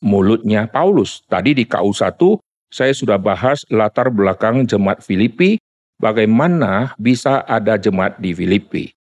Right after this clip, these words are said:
Ini dari penginjilan Paulus. Jadi Paulus sudah mentegakkan satu aja yang benar,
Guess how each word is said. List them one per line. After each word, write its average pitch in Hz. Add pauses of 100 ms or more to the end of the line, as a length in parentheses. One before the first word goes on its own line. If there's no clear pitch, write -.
(360)
Ini 135
dari 113
penginjilan 110
Paulus. 147 (240)
Jadi -
Paulus 95
sudah 156
mentegakkan 156
satu 143
aja 120
yang 123
benar, 127